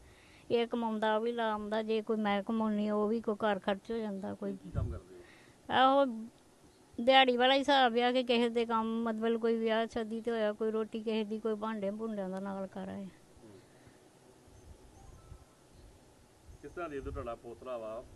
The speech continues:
Speaker 1: ਹਾਂਜੀ।
Speaker 2: ਤੈਨੂੰ ਆਪਣਾ ਬੱਚਾ ਪਾਲ ਕੇ ਵੱਡਾ ਕੀਤਾ।
Speaker 1: ਹਾਂਜੀ।
Speaker 2: ਤੈਨੂੰ ਪੋਤੇ ਦਾ ਦੁੱਖ ਆ?
Speaker 1: ਦੁੱਖ ਤੇ ਬੜਾ ਆ, ਮਸਾਂ ਸ਼ੁਕਰ ਕੀਤਾ ਵੀ ਦੋ ਦੋ ਧੀਆਂ ਆ,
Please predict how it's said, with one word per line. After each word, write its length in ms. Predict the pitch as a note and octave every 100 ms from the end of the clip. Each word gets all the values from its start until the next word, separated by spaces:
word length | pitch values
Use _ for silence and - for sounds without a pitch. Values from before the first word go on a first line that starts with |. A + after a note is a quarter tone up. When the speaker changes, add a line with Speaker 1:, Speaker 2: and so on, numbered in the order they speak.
| - -
Speaker 1:
ਹਾਂਜੀ। 380 | A3 G#3+ G#3 G#3 F#3 - - -
Speaker 2:
ਤੈਨੂੰ 300 | A#2+ B2 B2+ A2+
ਆਪਣਾ 320 | A2 B2 B2
ਬੱਚਾ 280 | A#2 - A#2+
ਪਾਲ 180 | A2 A2
ਕੇ 60 |
ਵੱਡਾ 200 | A#2 A2+
ਕੀਤਾ। 380 | - - G#2+ G#2 - A3+
Speaker 1:
ਹਾਂਜੀ। 240 | G3+ G3
Speaker 2:
ਤੈਨੂੰ 240 | F3+ F3 G3
ਪੋਤੇ 300 | - A2+ A#2+
ਦਾ 60 |
ਦੁੱਖ 300 | A2+ G#2+ -
ਆ? 120 | A2 G2+ - - - - - -
Speaker 1:
ਦੁੱਖ 360 | G#3+ A3+ A#3+ C4+
ਤੇ 140 | C4+
ਬੜਾ 320 | B3 A3+ A3
ਆ, 40 | A3
ਮਸਾਂ 380 | A#3 A#3 B3 A#3+ -
ਸ਼ੁਕਰ 320 | C4 A#3 A3+
ਕੀਤਾ 360 | A#3+ A3+ A#3+
ਵੀ 160 | A#3 A#3+
ਦੋ 220 | A3+ A3
ਦੋ 160 | A3 A3+
ਧੀਆਂ 460 | A#3 A3 F#3+
ਆ, 40 | G#3+